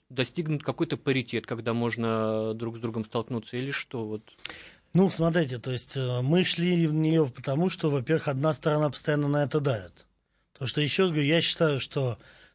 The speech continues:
Speaker 2: ну, если уж вам действительно, э, важно, откуда всё началось, безусловно, поворот Примакова над Атлантикой. Потому что это, я бы сказал так, был, а, один из последних больших мужчин,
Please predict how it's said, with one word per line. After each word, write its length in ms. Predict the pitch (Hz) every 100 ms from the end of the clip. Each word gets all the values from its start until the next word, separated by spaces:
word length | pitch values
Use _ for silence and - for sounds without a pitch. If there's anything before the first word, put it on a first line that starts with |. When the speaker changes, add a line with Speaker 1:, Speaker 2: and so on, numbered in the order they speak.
| -
Speaker 2:
ну, 120 | 180
если 300 | 156 170 165
уж 160 | - 165
вам 300 | 147 131 - - _ _ 135
действительно, 760 | 139 - 202 170 160 139 135
э, 320 | 170 139 135 131
важно, 420 | 165 175 143 147
откуда 300 | - 170 147
всё 200 | - 151
началось, 460 | 156 - 175 208 170
безусловно, 540 | 147 135 190 190 151
поворот 420 | - 139 165 151
Примакова 500 | 151 143 147 - 170
над 200 | 151 135
Атлантикой. 580 | 147 143 123 98 - - _ _ _ _ _ _ _ _ _ _ _ _ _ _ _ _
Потому 340 | - 139 160 170
что 160 | 165
это, 220 | 170 160 156
я 140 | 156
бы 60 | 143
сказал 180 | 165
так, 140 | 143 127
был, 280 | 139 160 - - - _ _ -
а, 140 | 160
один 280 | 156 160 185
из 100 | 175
последних 640 | - 185 - 208 170 156
больших 580 | 120 170 175 - 196 -
мужчин, 680 | 165 165 - - 170 131 101